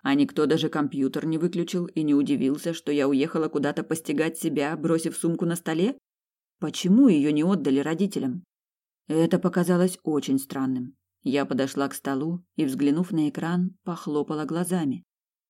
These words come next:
Время он показывал пять тридцать две, а вот число значилось следующее за вечером моего похищения. Ущипнула себя за руку.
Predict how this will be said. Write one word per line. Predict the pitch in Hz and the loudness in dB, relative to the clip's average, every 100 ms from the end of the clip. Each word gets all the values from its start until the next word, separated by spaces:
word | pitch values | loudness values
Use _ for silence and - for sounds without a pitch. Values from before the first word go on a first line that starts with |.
| - | -2
Время | 151 165 196 170 | 2 6 6 6
он | 139 | 4
показывал | 143 - 175 165 156 135 _ _ | 0 -2 -2 0 -4 -6 _ _
пять | 170 180 180 | 0 0 0
тридцать | 185 185 190 175 | 0 2 0 -2
две, | 175 180 127 - _ _ _ | 0 0 0 -6 _ _ _
а | 160 | -6
вот | 147 151 - | -4 -6 -8
число | - 143 170 175 208 135 - _ _ _ _ | -12 -10 -2 0 2 -2 -10 _ _ _ _
значилось | - 135 151 190 - 139 135 | -4 0 0 0 0 -4 -4
следующее | - 185 208 190 123 - 131 | 0 2 4 2 -2 -2 -2
за | 151 | 0
вечером | 143 165 - 135 | 0 0 -2 0
моего | 139 139 143 | 2 2 2
похищения. | 156 151 160 - 190 143 123 180 - _ _ _ _ _ _ | -2 -4 -6 0 0 0 -2 -6 -14 _ _ _ _ _ _
Ущипнула | 165 - 180 202 220 196 | -6 0 4 6 8 6
себя | 180 185 185 | 4 2 2
за | 180 147 | 0 -4
руку. | 135 139 135 | -6 -8 -10